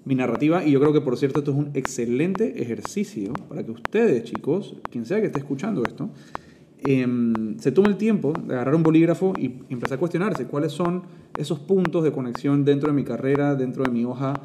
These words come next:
dentro de mi experiencia laboral, que me parecen interesantes, que han definido un poco de dónde voy.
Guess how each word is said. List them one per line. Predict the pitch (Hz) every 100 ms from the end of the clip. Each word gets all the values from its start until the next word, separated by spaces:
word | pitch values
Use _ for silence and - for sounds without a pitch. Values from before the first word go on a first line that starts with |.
| - - -
dentro | 127 127 123 135
de |
mi | 131
experiencia | 120 117 120 143 147 151
laboral, | 147 131 135 135 139 143 - - -
que | - 123
me | 113
parecen | 117 117 135 131 131 131
interesantes, | 123 113 120 139 131 143
que | 135 110 -
han | 123
definido | 127 - 123 127 135
un | 123
poco | 120 131
de | 120
dónde | 110 120
voy. | 180 131